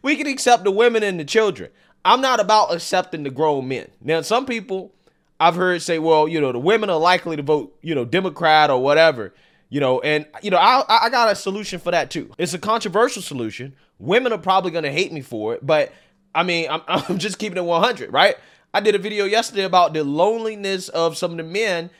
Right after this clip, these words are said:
uh, in this country, right? We got, we got a problem with men <laughs> being able to find traditional wives. Now, again, some of these women from Venezuela, they, they, you know, more traditional than some of the American women here.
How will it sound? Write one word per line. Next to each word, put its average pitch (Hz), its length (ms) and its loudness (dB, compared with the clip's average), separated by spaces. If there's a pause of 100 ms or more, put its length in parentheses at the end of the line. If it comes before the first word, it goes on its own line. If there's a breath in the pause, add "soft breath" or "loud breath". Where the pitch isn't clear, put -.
(380 soft breath)
uh, 160 240 4
in 180 160 -4
this 185 120 -10
country, 214 360 -8
right? 165 240 2
We 190 80 -10
got, 190 200 2
we 202 60 -10
got 202 160 2
a 160 60 0
problem 196 580 -2
with 156 280 -2 (360 soft breath)
men 160 760 -4 (200)
<laughs> 143 220 -6
being 214 200 6
able 196 200 0
to 170 80 -6
find 196 360 2
traditional 156 540 -6
wives. 190 420 0 (440 soft breath)
Now, 185 120 0
again, 202 220 4
some 226 200 0
of 302 40 -8
these 262 160 -2
women 214 220 -2
from 170 180 -10
Venezuela, 190 720 0 (880)
they, 190 280 2
they, 190 260 4
you 254 220 -6
know, 214 120 4
more 214 220 6
traditional 240 480 -2
than 240 140 -4
some 247 200 -2
of 247 60 0
the 240 60 2
American 247 420 0
women 247 240 0
here. 302 340 0